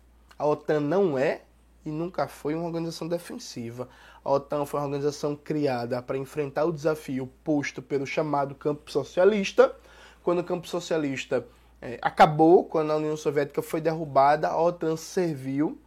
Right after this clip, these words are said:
como um aparato militar do imperialismo para manter a Europa Ocidental sob controle e para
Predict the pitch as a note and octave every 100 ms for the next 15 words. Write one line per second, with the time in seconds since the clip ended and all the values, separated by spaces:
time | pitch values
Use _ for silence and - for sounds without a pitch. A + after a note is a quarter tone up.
0 | _ - D3+ D3 D3 D3 D#3+ D#3+ - F3
1 | D#3+ A3 A3 G#3+ F#3+ F3 E3+ D#3+ F3 E3+
2 | E3 D#3 C#3 D3+ E3+ F3+ F3 E3+ F3 F3
3 | D#3+ D3 D#3 D3 C#3+ G3+ - F#3 - D#3+
4 | D#3 D3 C#3+ D#3 D3+ D3+ C#3+ - C3 C3+
5 | E3+ F#3+ - - - E3+ E3+ E3+ D#3 -